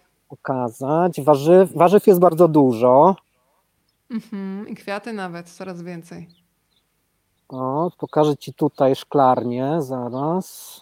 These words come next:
Speaker 1: Tu mój dom jest, a tu szklarnia stoi.
Speaker 2: Wow, jak to szybko
Speaker 1: Duże,
Speaker 2: powstało.
Speaker 1: nie?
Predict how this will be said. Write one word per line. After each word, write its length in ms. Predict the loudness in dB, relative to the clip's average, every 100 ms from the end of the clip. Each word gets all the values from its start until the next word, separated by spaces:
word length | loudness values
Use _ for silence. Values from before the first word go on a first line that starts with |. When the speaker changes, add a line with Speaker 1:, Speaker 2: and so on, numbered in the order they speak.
| _
Speaker 1:
Tu 140 | -2 0
mój 180 | 0
dom 340 | 4 4 4 2
jest, 640 | 2 4 4 0 -16 -20 _ _
a 100 | -2
tu 100 | 0
szklarnia 380 | 2 4 4 4
stoi. 340 | 2 -2 -2 -4 _ _ _ _ _ _ _ _ _ _ _ _ _
Speaker 2:
Wow, 760 | -10 -4 0 2 2 2 -2 -6
jak 140 | -10
to 100 | -14
szybko 280 | -18 -18 -16
Speaker 1:
Duże, 160 | -2 0
Speaker 2:
powstało. 320 | 0 -2 -2
Speaker 1:
nie? 240 | -6 -8